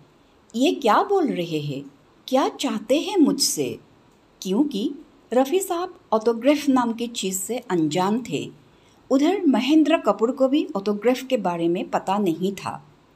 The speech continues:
क्योंकि वो भी उन दिनों स्कूल में पढ़ते थे। तब महेंद्र कपूर ने सभी युवाओं को पूछा, "What do you want?" तो कहने लगा,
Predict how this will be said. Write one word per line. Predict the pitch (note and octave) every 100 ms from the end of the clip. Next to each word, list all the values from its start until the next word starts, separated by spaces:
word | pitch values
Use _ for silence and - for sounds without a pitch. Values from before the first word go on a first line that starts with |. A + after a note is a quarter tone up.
| -
क्योंकि | C4 F4+ D#4 F3+ - - - _ -
वो | A3+ D4+
भी | G4+ A4+
उन | C#4 A#3+
दिनों | A3+ A3
स्कूल | G#3+ - G3 F3
में | E3+ E3+
पढ़ते | D#3 C#3+ C#3 C3+
थे। | - C3+ - _ - - - _ _ G#4
तब | G#4+
महेंद्र | D#4+ C4+ D4+ D4+ D4+
कपूर | D#4 A3 A3+ B3
ने | B3
सभी | B3 D4+ D4+ G4 F#4+
युवाओं | A#3 F#3+ G#3+ A3 A3+
को | A#3
पूछा, | A3+ E3 - D3 - - - - _ - D3+
"What | A3+ D4+ -
do | F#4+ G4
you | C4
want?" | D#3 C3+ - - _ _ _ _
तो | C4+
कहने | C#4 B3 F3+ F3 A#3
लगा, | F#3 D3+ F#3+